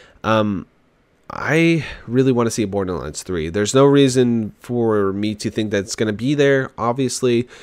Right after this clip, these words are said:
The only reason that I think it might be there is Gearbox has shown up, and they showed, like, Bulletstorm last year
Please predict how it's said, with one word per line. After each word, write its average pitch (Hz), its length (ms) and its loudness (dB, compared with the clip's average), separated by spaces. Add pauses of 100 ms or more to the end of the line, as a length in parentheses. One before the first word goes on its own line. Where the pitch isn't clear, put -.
(200)
The 123 120 4
only 147 280 6
reason 120 500 4
that 107 260 0
I 104 240 0
think 107 260 -4
it 90 120 -6
might 131 360 0
be 117 160 -2
there 107 480 -2
is 107 580 -4 (240)
Gearbox 120 500 2
has 113 140 -6
shown 113 300 -2
up, 110 180 -4
and 107 120 -6
they 107 100 -4
showed, 110 420 -2
like, 101 260 -2
Bulletstorm 107 720 -2
last 98 340 -6
year 104 400 2